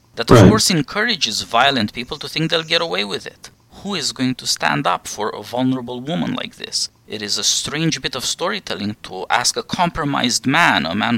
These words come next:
Speaker 1: who makes himself an adulterer and endangers his all-American middle-class life, to be the knight in shining armor.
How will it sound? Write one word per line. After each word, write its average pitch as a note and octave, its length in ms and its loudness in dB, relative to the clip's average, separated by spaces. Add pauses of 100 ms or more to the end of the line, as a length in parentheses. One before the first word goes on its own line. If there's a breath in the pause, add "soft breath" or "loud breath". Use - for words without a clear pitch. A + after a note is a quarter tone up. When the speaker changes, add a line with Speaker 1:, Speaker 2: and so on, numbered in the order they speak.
(100)
Speaker 1:
who - 220 -16
makes A#2 300 -2
himself B2 340 -2
an A#2+ 80 0
adulterer G#2+ 800 -4
and F2+ 160 -6
endangers A2 600 -6
his - 200 -8
all-American A#2+ 600 0
middle-class A#2+ 500 -2
life, C3+ 380 -2 (100)
to G2+ 140 -12 (100)
be G#2 140 -8
the F#2+ 420 -8
knight G#2+ 300 2
in G2 100 -2
shining G2+ 540 0
armor. B2+ 600 0